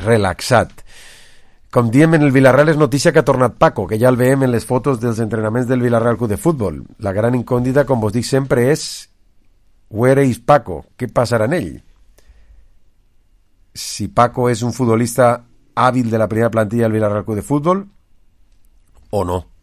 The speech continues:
Si Emery li passa pel cap que té que utilitzar-lo o no. I si això té que seguir així, què passarà l'estiu?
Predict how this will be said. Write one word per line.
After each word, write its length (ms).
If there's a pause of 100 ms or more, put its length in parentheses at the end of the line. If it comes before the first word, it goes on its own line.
(1000)
Si 160
Emery 300
li 80
passa 320
pel 180
cap 240
que 140
té 100
que 80
utilitzar-lo 600 (100)
o 240
no. 140 (1120)
I 80
si 80
això 180
té 80
que 80
seguir 240
així, 300
què 100
passarà 300
l'estiu? 320